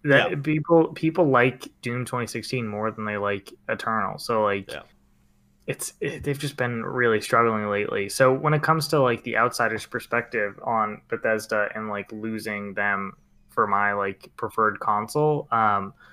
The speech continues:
Speaker 1: I don't, I personally have never really been, like, super into their games in the first place. So it's, it's really not that big of a deal for me, but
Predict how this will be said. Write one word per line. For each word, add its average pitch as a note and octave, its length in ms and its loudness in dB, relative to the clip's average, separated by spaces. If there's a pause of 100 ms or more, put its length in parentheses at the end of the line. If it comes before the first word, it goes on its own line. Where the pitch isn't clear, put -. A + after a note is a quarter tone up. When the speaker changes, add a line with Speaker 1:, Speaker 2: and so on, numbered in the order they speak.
(440)
Speaker 1:
I B2+ 80 6
don't, D#3+ 220 6 (340)
I C3+ 220 6
personally C#3 560 0
have B2 80 -4
never A#2+ 240 -2
really A2+ 200 0
been, A2 200 -4
like, G#2 160 -8
super A2+ 400 -2
into A2+ 260 -6
their G#2+ 140 0
games G#2+ 460 -6
in A2+ 80 -10
the G2+ 80 -6
first - 340 -2
place. F#3 480 -2
So G#2+ 420 4
it's, - 400 -2
it's - 180 -10
really G#2+ 280 -2
not G#2 320 0
that G2+ 340 0 (340)
big G#2+ 160 -4
of G2+ 80 -6
a G2 60 -4
deal G2 240 -4
for D3 160 -4
me, D3+ 240 -4
but G#2+ 340 -2